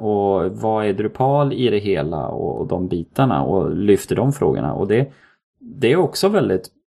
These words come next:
viktig fråga att fundera över. Vad är, vad är vårt mål? Är vårt mål att göra hypade, eh, två punkt noll-appar i, för Drupal? Eller är vårt mål att egentligen göra en funktionabel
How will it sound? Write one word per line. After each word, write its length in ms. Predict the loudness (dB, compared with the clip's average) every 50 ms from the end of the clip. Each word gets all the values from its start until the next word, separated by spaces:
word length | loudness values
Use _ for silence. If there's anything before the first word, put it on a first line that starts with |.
| _ _ _ _ _ _
viktig 400 | -2 0 0 0 0 0 -2 -2
fråga 340 | 0 0 0 0 0 0 0 0
att 80 | -2 -2
fundera 380 | -2 -2 -2 0 0 0 0 -2
över. 240 | -2 -4 -4 -4 -4
Vad 320 | -2 0 2 2 4 4
är, 80 | 2 0
vad 220 | 0 0 2 2
är 60 | 2
vårt 240 | 2 2 0 0 0
mål? 480 | 0 2 2 2 2 0 0 -2 -4 -6 -4
Är 160 | -2 0 0 2
vårt 200 | 0 0 0 0
mål 300 | 0 2 2 0 0 0
att 140 | -2 -2
göra 480 | -2 0 2 2 2 4 4 2 2 0 -2 -8 _ _ _ _ -14 -6 -2
hypade, 640 | -2 -2 -2 -2 -2 0 0 2 2 2 2 2 0 -4 _ _ _ _ _ _ _ _ -4
eh, 560 | 0 0 2 2 2 0 0 0 -2 -2 -2 -4 -6 -8 -14 -20 -20 -20 -20 -20 -18 _
två 260 | -4 0 2 2 2 2
punkt 200 | 0 -2 0 2
noll-appar 1040 | 2 2 4 4 2 0 -2 -2 -2 -4 -4 -4 -6 _ -2 0 0 -2 -4 -8 -12 _ _ _ _
i, 160 | -6 -4 -4 -4 -6 -8 -10
för 260 | -8 -6 -4 -2 -2
Drupal? 540 | -2 -2 -4 -2 0 2 2 2 0 -2 -6 -10 _ _ _ _ _ _ _ _ _ _ _ _ _ _ _ _ _ _ _ _ _ _ _ _ _ -2
Eller 240 | 0 2 2 2 2
är 160 | 2 2 0
vårt 180 | 0 -2 0
mål 280 | 0 0 0 0 0 -2
att 120 | -2 -2
egentligen 360 | -2 -2 -4 -4 -4 -6 -6 -4
göra 260 | -4 -4 -4 -2 -2
en 120 | -4 -4 -6
funktionabel 1080 | -6 -6 -4 -4 -6 -6 -8 -6 -2 0 0 0 2 2 0 0 0 0 -2 -4 -6